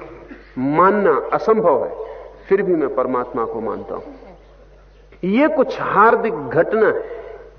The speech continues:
ये कुछ प्रेम का नाता है, ये संबंध बुद्धि से कहीं बहुत गहराई से आ रहा है।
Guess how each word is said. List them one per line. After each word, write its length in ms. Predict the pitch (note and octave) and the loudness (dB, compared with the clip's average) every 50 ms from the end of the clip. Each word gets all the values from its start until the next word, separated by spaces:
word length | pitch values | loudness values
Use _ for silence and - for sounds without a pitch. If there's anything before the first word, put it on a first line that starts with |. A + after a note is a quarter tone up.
| - - - - - - - - - | -20 -20 -20 -20 -20 -20 -20 -8 -6
ये 160 | D3 E3+ G#3 | 0 2 2
कुछ 280 | G#3 A3 G3+ - - - | 4 2 0 0 -2 -6
प्रेम 420 | - - - F3+ F#3 F#3+ G3 F#3+ | -10 -4 0 2 2 4 2 2
का 160 | F3+ F3 E3+ | 0 0 0
नाता 360 | D#3+ D#3 E3+ F#3+ F3+ - D#3 - | 2 4 2 2 2 2 0 0
है, 420 | - - - - - - - - - - - - - - - - | 0 -4 -8 -12 -12 -14 -16 -16 -18 -20 -20 -20 -20 -20 -12 -6
ये 160 | D3 E3 F3+ F3 | 0 0 0 0
संबंध 480 | - - E3 F3 F3+ G#3 A3+ B3 A#3+ - - - - - - - - - - A#2+ | 2 0 0 2 4 2 2 2 2 -2 -4 -10 -12 -12 -14 -14 -16 -14 -14 -4
बुद्धि 380 | A#2 E3 E3+ E3+ F3 G3 F#3 | -2 -2 -2 -2 -4 -4 -6
से 180 | E3+ - D#3 C#3 | -4 -4 -4 -4
कहीं 320 | - B2 B2+ C3 B2 A2+ | -2 -4 -6 -6 -8 -4
बहुत 340 | A2+ B2+ C#3 C#3 - - A2 | -2 -2 -2 -2 -4 -6 -6
गहराई 420 | G#2+ A#2+ B2 B2+ B2+ B2+ B2+ A#2+ | -4 -2 0 2 2 2 0 0
से 160 | - - - G#2+ | -4 -4 -6 -6
आ 160 | F#2+ F#2+ F#2+ | -6 -6 -8
रहा 120 | F#2 E2+ | -10 -12
है। 180 | - - - | -14 -16 -18